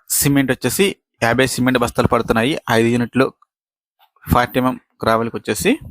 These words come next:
యూనిట్కి వచ్చేసి పది బస్తాల లెక్క మనకి పడతాం అయితే జరుగుతుంది. సిమెంట్ కాస్ట్ వచ్చేసి పద్దెనిమిది వేల రూపాయల వరకు తీసుకోవడం జరుగుతుంది. ఇంకా ఎక్స్ట్రా, ఎక్స్ట్రాగా మూడు వేల రూపాయల వరకు ఖర్చు అయితే అవుతుంది. టోటల్గా నూట డెబ్బై ఏడు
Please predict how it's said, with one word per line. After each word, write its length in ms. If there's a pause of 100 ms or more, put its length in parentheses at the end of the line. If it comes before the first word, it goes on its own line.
(300)
యూనిట్కి 300
వచ్చేసి 260 (100)
పది 200
బస్తాల 340
లెక్క 280
మనకి 260 (180)
పడతాం 280
అయితే 200
జరుగుతుంది. 440 (200)
సిమెంట్ 380
కాస్ట్ 280
వచ్చేసి 340 (340)
పద్దెనిమిది 360
వేల 160
రూపాయల 220
వరకు 200 (420)
తీసుకోవడం 480
జరుగుతుంది. 440 (880)
ఇంకా 160 (240)
ఎక్స్ట్రా, 320 (200)
ఎక్స్ట్రాగా 460 (460)
మూడు 200
వేల 180
రూపాయల 240
వరకు 200 (300)
ఖర్చు 240
అయితే 140
అవుతుంది. 360 (1500)
టోటల్గా 420 (800)
నూట 180 (120)
డెబ్బై 220
ఏడు 120